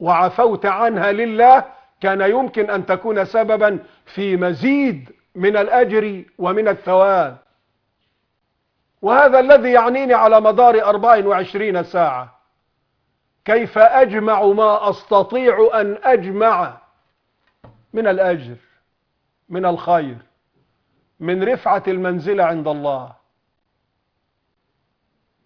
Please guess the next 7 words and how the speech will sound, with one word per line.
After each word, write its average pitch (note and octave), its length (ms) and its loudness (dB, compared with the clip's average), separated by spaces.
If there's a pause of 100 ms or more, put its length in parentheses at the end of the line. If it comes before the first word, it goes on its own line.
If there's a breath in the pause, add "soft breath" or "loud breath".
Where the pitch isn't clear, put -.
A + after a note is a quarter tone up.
(1400)
هذه F3+ 760 0 (400)
هي D#3 140 -6
الخطوط E3 580 -6
العريضة E3 720 -2 (1800)
لاستراتيجية D#3+ 1040 -6
الحياة E3 600 -4
الإسلامية D#3+ 1040 -6